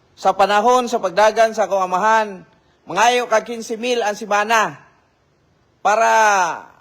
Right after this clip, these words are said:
para suporta sa imuhang tigpaghot. Usa ka sa amuang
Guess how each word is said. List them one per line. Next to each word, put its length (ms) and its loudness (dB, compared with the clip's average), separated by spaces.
para 480 -4
suporta 560 -6
sa 160 -6
imuhang 560 -6
tigpaghot. 640 -2
Usa 240 2
ka 160 0
sa 160 0
amuang 640 0